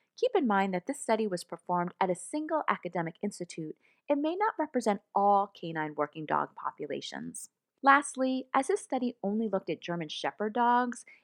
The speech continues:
it excluded other working dog breeds, so biased the study towards what German Shepherd dogs, quote unquote, get. So,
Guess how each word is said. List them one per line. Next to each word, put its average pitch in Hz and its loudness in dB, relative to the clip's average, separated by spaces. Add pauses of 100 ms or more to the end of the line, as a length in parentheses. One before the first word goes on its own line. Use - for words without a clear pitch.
it 294 2
excluded 359 0 (120)
other 202 2
working 180 -4
dog 170 0
breeds, 147 -4 (160)
so 226 4
biased 254 0
the 208 -10
study 185 -4 (160)
towards 165 -4
what 165 -4
German 170 -4
Shepherd 165 -6
dogs, 143 -2 (140)
quote 156 -4
unquote, 147 -6 (120)
get. - -2 (300)
So, - 6